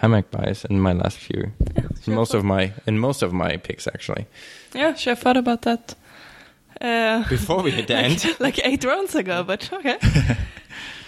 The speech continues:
Speaker 2: Um, who's next? Uh, who's starting this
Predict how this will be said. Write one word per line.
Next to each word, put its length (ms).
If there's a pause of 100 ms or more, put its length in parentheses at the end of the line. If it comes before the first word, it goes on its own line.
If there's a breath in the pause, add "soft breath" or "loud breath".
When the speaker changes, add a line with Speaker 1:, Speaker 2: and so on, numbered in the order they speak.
(340 loud breath)
Speaker 2:
Um, 540
who's 300
next? 480
Uh, 240
who's 160
starting 380
this 380